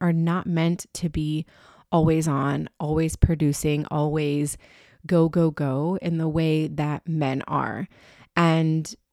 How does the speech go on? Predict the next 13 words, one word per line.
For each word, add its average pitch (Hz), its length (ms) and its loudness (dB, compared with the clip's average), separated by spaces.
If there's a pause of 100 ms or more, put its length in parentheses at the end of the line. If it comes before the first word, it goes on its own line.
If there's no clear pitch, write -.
we 185 360 2
have 160 200 0
been 160 180 0
taught - 560 -4 (320)
to 151 420 2 (160)
work 175 400 0 (560)
five 156 180 2
days 151 220 0
a 147 60 2
week, 185 440 0
if 147 200 -6
not 139 160 -2
more, 180 400 10